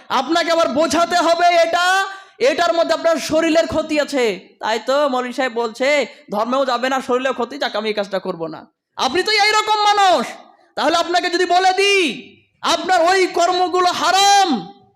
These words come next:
আপনি মানবেন না। মেরি ক্রিসমাস হারাম, মানবেন না। আপনাকে আবার বোঝাতে হবে, রেফারেন্স দেওয়ার পরেও বোঝাতে হবে,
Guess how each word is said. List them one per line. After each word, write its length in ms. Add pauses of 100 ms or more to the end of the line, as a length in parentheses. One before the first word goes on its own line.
(220)
আপনি 280
মানবেন 320
না। 580 (240)
মেরি 240
ক্রিসমাস 420
হারাম, 600
মানবেন 380
না। 500 (300)
আপনাকে 460
আবার 200
বোঝাতে 500
হবে, 580 (280)
রেফারেন্স 440
দেওয়ার 380
পরেও 300
বোঝাতে 500
হবে, 680